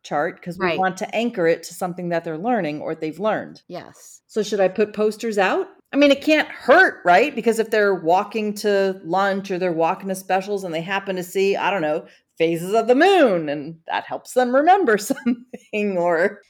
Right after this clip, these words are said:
Speaker 1: but that wouldn't be an anchor chart. That would just be a poster.
Speaker 2: A poster. Yeah, I guess it would. Mm, now that we're talking about it, yeah, I think, I think I would agree with that, that it would just be a poster. So I'm, like,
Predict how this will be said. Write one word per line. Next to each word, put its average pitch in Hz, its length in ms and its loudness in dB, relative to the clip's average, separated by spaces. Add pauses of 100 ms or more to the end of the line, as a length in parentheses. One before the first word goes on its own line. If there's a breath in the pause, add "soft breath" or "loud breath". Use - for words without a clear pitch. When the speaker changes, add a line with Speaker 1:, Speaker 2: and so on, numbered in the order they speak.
Speaker 1:
but 240 160 4
that 233 180 4
wouldn't 240 220 4
be 226 120 0
an 214 80 0
anchor 196 300 0
chart. 143 400 -6
That 170 220 2
would 170 140 -4
just 165 220 -8
be 160 360 -4
a - 60 -10
poster. - 440 -8
Speaker 2:
A 180 60 -14 (100)
poster. 165 580 -12
Yeah, 175 240 -10
I 165 140 -6
guess 180 260 -14
it 156 140 -14
would. 160 300 -10
Mm, 196 260 -10
now 196 280 0
that 175 200 -4
we're 175 100 -8
talking 190 380 -4
about 165 240 -8
it, 196 180 -8
yeah, 156 340 -8 (120)
I 170 160 -10
think, 175 340 -14
I 165 140 -14
think 170 220 -16
I 160 80 -10
would 160 160 -10
agree 180 260 -10
with 170 160 -10
that, 151 300 -14
that 165 140 -14
it 160 100 -10
would 156 120 -12
just 151 200 -20
be 165 100 -14
a 156 60 -14
poster. 151 520 -14 (120)
So 175 420 -2 (140)
I'm, 175 220 -6
like, 160 220 -8